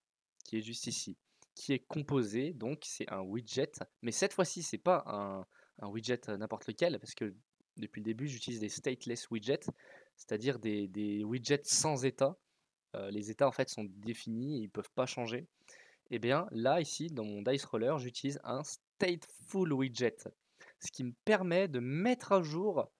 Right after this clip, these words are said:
heu, des données au sein de ce widget. Alors, pour ce faire, eh bien, je crée une, heu, une sous-classe, heu, ici, dice roller state, qui, hem, qui dépend,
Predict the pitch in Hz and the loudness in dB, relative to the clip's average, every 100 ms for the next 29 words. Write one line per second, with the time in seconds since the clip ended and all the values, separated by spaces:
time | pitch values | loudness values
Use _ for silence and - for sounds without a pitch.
0 | _ - 104 107 117 151 147 147 170 - | _ -2 2 2 2 2 4 4 2 0
1 | 139 156 156 151 135 113 110 - - _ | 0 -2 0 2 2 2 0 0 -8 _
2 | _ _ _ _ _ _ _ _ _ - | _ _ _ _ _ _ _ _ _ -20
3 | - - - - - 135 131 104 - - | -20 -18 -20 -12 2 6 8 6 0 -6
4 | 156 - 143 - 143 196 139 123 139 127 | -4 -2 0 4 4 6 4 4 4 2
5 | 123 127 - 135 135 147 - 117 113 110 | -2 -4 -2 2 4 4 2 -4 -4 -2
6 | 107 104 107 107 107 113 117 110 107 - | -2 0 0 0 -2 -4 -6 -4 -4 -6
7 | 151 - 151 - - - _ _ _ _ | -4 4 6 6 -2 -10 _ _ _ _
8 | _ 101 98 98 - 127 - 156 165 117 | _ -8 -4 -4 -4 -6 -6 -6 -8 2
9 | 156 170 160 - 151 131 - - - 226 | 6 6 4 0 4 4 2 -2 -2 -4
10 | - - - _ _ _ - - 143 135 | -4 -8 -8 _ _ _ -12 -6 -4 -2
11 | 139 135 135 - - 110 104 101 98 - | -2 0 -2 -4 -2 2 2 2 0 -2
12 | - - - 87 82 73 - - - 57 | -4 -6 -8 -10 -12 -14 -16 -16 -14 -16
13 | 65 - 50 - - - - - - 127 | -16 -20 -20 -20 -20 -20 -20 -12 -12 -10
14 | 123 123 156 175 170 160 147 | -2 2 6 8 8 6 0